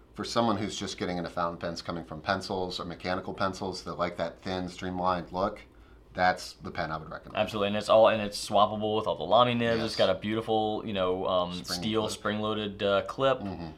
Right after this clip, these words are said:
Speaker 2: I, you can't beat it. This was one of my first fountain pens, and I love it to death.
Speaker 1: Cool. Well,
Speaker 2: That's
Speaker 1: there's, there's five options
Speaker 2: There
Speaker 1: that
Speaker 2: you
Speaker 1: are
Speaker 2: go.
Speaker 1: underrated,
Speaker 2: Go
Speaker 1: so.
Speaker 2: check 'em out. Tell us
Speaker 1: Yeah.
Speaker 2: what you think. And if you have any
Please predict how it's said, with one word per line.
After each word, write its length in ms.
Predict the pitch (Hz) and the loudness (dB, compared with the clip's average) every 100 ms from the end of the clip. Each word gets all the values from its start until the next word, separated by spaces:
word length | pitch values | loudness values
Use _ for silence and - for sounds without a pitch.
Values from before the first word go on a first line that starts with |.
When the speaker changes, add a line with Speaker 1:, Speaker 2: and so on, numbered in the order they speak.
| - - - | -16 -20 -4
Speaker 2:
I, 120 | - 107 | 0 0
you 260 | 101 107 101 | 0 -6 -8
can't 220 | - 90 | -8 -10
beat 140 | - 64 | -10 -10
it. 120 | - | -10
This 140 | 110 110 | -10 -6
was 100 | 101 | -2
one 120 | 101 | 0
of 40 | |
my 100 | 92 | 0
first 240 | 87 95 92 | 0 -4 -2
fountain 240 | 92 90 | -2 -2
pens, 400 | 95 90 87 87 - | -4 -4 -6 -10 -10
and 440 | 90 85 85 87 - - | -10 -8 -10 -14 -16 -4
I 100 | 92 | -2
love 180 | 82 80 | -2 -6
it 60 | |
to 60 | - | -6
death. 240 | - - - - - - | -8 -8 -12 -20 -20 -20
Speaker 1:
Cool. 260 | - - 170 - - - - - - - - | -14 -12 -14 -18 -20 -20 -20 -20 -20 -20 -6
Well, 80 | - 98 | 2 4
Speaker 2:
That's 300 | 120 - - | 4 2 -2
Speaker 1:
there's, 20 | - | -2
there's 220 | 113 110 | -4 -4
five 400 | - 107 120 120 | 4 8 10 10
options 480 | 123 135 92 80 80 | 8 8 -2 -4 2
Speaker 2:
There 140 | 147 | 2
Speaker 1:
that 40 | 190 | 6
Speaker 2:
you 60 | |
Speaker 1:
are 40 | - | 6
Speaker 2:
go. 40 | 107 | 8
Speaker 1:
underrated, 500 | 104 107 107 120 156 | 6 4 0 -4 2
Speaker 2:
Go 120 | 220 | 4
Speaker 1:
so. 40 | |
Speaker 2:
check 180 | - 339 | 6 6
'em 120 | 349 | 6
out. 340 | 359 302 - 107 | 10 10 10 10
Tell 120 | 208 | 10
us 40 | |
Speaker 1:
Yeah. 40 | 190 | 10
Speaker 2:
what 100 | 202 | 6
you 80 | 202 | 4
think. 220 | 151 110 | 6 6
And 80 | 120 | 4
if 80 | 123 | 4
you 120 | 202 | 12
have 180 | 160 131 | 12 12
any 140 | 123 | 6